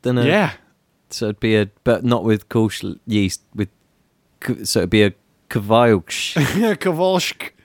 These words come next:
Speaker 2: Yeah, I don't know. I don't think, I don't think we should try and say these things
Speaker 1: <laughs> All right, maybe not.
Speaker 2: uh, into a mightmrophone,
Speaker 1: A
Speaker 2: 'cause
Speaker 1: Kvike Kolsch lager. There you go.
Speaker 2: Yeah.
Speaker 1: Helles.
Speaker 2: That, that'd be
Speaker 1: That's
Speaker 2: interesting.
Speaker 1: something. Yeah. But, yeah, I d-, 'cause I have heard,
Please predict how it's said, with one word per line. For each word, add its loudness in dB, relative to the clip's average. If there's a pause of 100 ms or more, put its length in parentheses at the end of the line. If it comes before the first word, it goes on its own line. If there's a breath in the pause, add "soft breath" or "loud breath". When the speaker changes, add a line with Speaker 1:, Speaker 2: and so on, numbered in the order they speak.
(180)
Speaker 2:
Yeah, 0
I 0
don't 0
know. 0
I 0
don't 0
think, 2
I 0
don't 0
think -2
we -2
should -8
try 0
and -4
say -2
these 0
things -2
Speaker 1:
<laughs> -
All 0
right, 0
maybe -2
not. -2
Speaker 2:
uh, 0
into 0
a 0
mightmrophone, -2
Speaker 1:
A -4
Speaker 2:
'cause 0
Speaker 1:
Kvike 0
Kolsch 0
lager. 0
There -2
you -2
go. -2
Speaker 2:
Yeah. 2 (280)
Speaker 1:
Helles. 0
Speaker 2:
That, -4
that'd -2
be 0
Speaker 1:
That's 2
Speaker 2:
interesting. -2
Speaker 1:
something. -20
Yeah. 2 (880 loud breath)
But, 2
yeah, 2
I 2
d-, -8 (160)
'cause -2
I 4
have 2
heard, 2